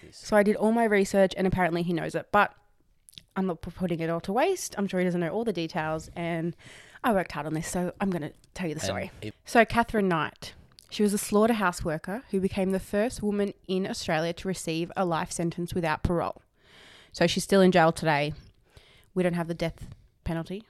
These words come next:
Speaker 2: I don't think,
Speaker 1: No,
Speaker 2: here.
Speaker 1: we don't.
Speaker 2: Um,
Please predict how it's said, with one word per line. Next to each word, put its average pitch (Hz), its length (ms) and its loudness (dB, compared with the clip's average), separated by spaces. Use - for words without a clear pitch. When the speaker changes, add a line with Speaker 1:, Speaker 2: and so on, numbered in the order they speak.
Speaker 2:
I 175 60 -4
don't 165 140 -6
think, 180 180 -4
Speaker 1:
No, 135 100 0
Speaker 2:
here. 190 240 2
Speaker 1:
we 95 120 -4
don't. 82 260 -8
Speaker 2:
Um, 165 580 -2